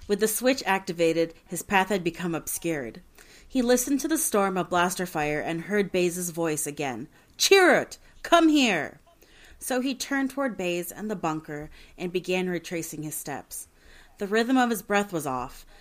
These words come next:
and the thousand noises and odors and sensations all about him failed to coalesce.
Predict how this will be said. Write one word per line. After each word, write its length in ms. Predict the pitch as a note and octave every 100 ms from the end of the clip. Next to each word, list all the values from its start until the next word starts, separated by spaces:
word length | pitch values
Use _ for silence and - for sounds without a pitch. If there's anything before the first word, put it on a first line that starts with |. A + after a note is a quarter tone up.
| -
and 120 | - F#3
the 60 |
thousand 540 | F3+ G#3 A3+ A3+ G#3 G3
noises 480 | G3+ A3 A#3 A3+
and 160 | - F3+
odors 400 | F#3 F#3+ F#3+ F3+ -
and 140 | E3+
sensations 680 | G3+ G3 F3+ E3+ E3+ D#3+ D#3+ _
all 180 | G#3 F#3+
about 280 | G3 F#3 E3
him 180 | E3+ D#3
failed 440 | - G3 F3+ F3
to 80 | -
coalesce. 720 | - E3+ D#3+ D3+ B2+ C3 -